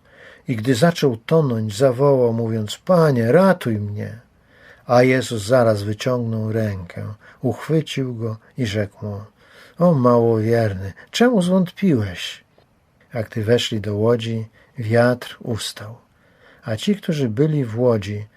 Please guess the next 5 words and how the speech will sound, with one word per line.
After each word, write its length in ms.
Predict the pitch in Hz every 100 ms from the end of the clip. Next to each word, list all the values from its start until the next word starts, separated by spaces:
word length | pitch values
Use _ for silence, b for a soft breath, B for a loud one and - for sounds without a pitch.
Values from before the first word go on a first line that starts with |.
| b b -
złożyli 560 | 113 113 123 135 160 143
mu 160 | 131
pokłon, 500 | 117 127 117 - 110
mówiąc: 720 | 101 101 98 101 98 - - b b b b b -
„Zaprawdę 1000 | - 117 - 123 123 117 101 104 101